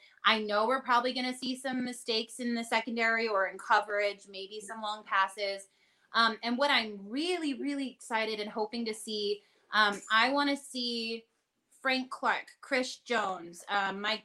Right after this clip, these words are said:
like, I just wanna see our whole D line getting to Kyler Murray and saying, "You're, you're not running on us today." We know he can make crazy plays with his legs. We've seen it.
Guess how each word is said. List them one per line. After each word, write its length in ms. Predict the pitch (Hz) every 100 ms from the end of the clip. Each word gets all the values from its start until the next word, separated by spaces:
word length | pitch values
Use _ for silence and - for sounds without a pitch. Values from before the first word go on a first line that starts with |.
| -
like, 160 | 214 247 254
I 80 |
just 160 | 302 294
wanna 160 | 285 254
see 140 | 240
our 80 | 208
whole 560 | - 311 302 294 294
D 340 | 214 285 294 302
line 580 | 294 262 220 208 196 208 _ _ _ 196
getting 260 | 214 247 269
to 100 | 269
Kyler 340 | 262 233 240
Murray 400 | 220 202 202 196 208
and 160 | 208
saying, 400 | 208 202 190 185 190 - - -
"You're, 240 | 208 262 247
you're 200 | 285 359
not 240 | 359 320
running 260 | 330 302 277
on 160 | 233
us 240 | 214 214 -
today." 300 | 220 185 185
We 100 | 220
know 180 | 226 262
he 160 | 311
can 160 | 330 339
make 180 | 311 -
crazy 300 | 269 262 277
plays 300 | 285 254 254
with 100 | 277
his 160 | 262 247
legs. 320 | 277 208 190
We've 140 | 185
seen 260 | - 240 226
it. 200 | 220